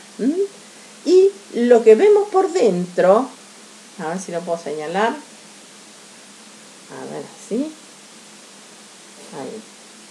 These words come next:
Esto, entonces, es el ovario, hay un estilo trífido,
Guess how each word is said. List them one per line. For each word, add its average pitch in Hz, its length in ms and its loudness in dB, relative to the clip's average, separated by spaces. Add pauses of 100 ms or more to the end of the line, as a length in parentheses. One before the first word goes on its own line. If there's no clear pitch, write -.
(240)
Esto, 294 600 -2 (140)
entonces, 214 680 -4 (440)
es 156 160 -8 (120)
el 226 180 0
ovario, 277 720 0 (560)
hay 202 320 2 (600)
un 220 200 8
estilo 202 800 2 (1600)
trífido, 214 760 4